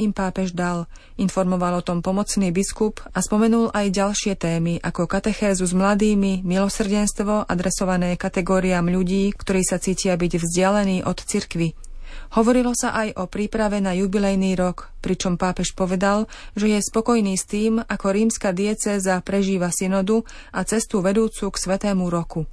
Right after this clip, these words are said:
Na konkrétnejšiu otázku k poslednej téme, teda ako dobre prežiť tento čas prípravy,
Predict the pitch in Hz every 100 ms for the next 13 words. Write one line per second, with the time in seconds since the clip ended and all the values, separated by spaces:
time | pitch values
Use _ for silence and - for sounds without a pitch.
0 | - - - - - - - 175 180 190
1 | 185 185 185 180 - 180 175 185 196 196
2 | - 185 - - 190 220 190 185 170 180
3 | 180 180 196 208 - - - 180 175 -
4 | 202 - 185 196 202 185 - 180 175 -
5 | 190 180 180 - 175 - 185 185 196 190
6 | 202